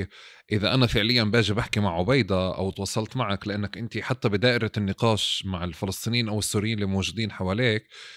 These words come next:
في شكل نقاش محترم بنخاض. يعني حتى من اللي ب-، إن-، حتى الناس اللي بتزايد عليك بتزايد باحترام، أو يعني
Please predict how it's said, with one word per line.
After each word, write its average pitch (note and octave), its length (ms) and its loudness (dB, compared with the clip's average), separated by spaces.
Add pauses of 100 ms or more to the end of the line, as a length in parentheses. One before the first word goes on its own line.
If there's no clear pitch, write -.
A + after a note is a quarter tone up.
(240)
في B2+ 180 -2
شكل B2+ 320 4
نقاش A#2+ 360 6
محترم G#2 420 4
بنخاض. F#2 440 0 (280)
يعني F#2 220 -2
حتى - 320 0
من G#2 440 0
اللي G2+ 260 0
ب-، G2+ 180 0
إن-، G2+ 340 0
حتى - 240 -2
الناس B2 240 2
اللي G2 100 -2
بتزايد G#2 500 2
عليك G#2+ 260 -2
بتزايد G2+ 300 0
باحترام، F2+ 480 -2 (680)
أو G2+ 300 4
يعني F#2+ 360 2